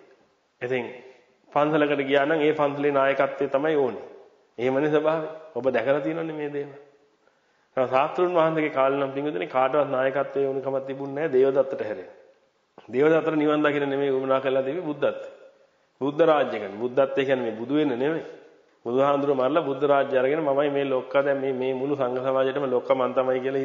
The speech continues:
ඉන්න වැඩ පිළිවෙලක් තමයි තිබුණේ. ඉතින් ඔය අදහස් තමයි අද වැඩිපුර පිරිසට තියෙන්නේ.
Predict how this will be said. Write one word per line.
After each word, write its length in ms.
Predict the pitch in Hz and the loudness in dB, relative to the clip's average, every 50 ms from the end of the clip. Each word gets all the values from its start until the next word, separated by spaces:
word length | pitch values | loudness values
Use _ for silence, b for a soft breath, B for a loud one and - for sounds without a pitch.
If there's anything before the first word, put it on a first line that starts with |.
| 131 - | -4 -6
ඉන්න 180 | - 127 127 127 127 127 123 | -8 -8 -6 -6 -6 -6 -4
වැඩ 220 | 123 127 127 131 | -2 -2 0 -2
පිළිවෙලක් 360 | 127 127 123 131 139 135 135 | -2 -4 -2 0 0 0 2
තමයි 220 | - 107 - 165 160 | 0 -2 -2 -2 -4
තිබුණේ. 360 | 151 143 143 147 117 98 - - b b b b b b | -4 -6 -6 -8 -10 -10 -14 -20 b b b b b b
ඉතින් 120 | 135 160 165 | 0 2 4
ඔය 140 | 143 151 | 6 6
අදහස් 340 | 151 151 151 160 160 160 151 | 4 4 4 2 2 2 2
තමයි 220 | - 156 151 160 170 | 0 0 2 2 0
අද 100 | 175 175 | 0 0
වැඩිපුර 340 | 165 156 156 151 156 156 151 | 0 0 -2 -2 -4 -6 -4
පිරිසට 340 | 151 151 151 160 170 180 175 | -2 -2 0 0 0 -2 -2
තියෙන්නේ. 340 | 175 160 135 101 - - | -4 -4 -4 -4 -8 -14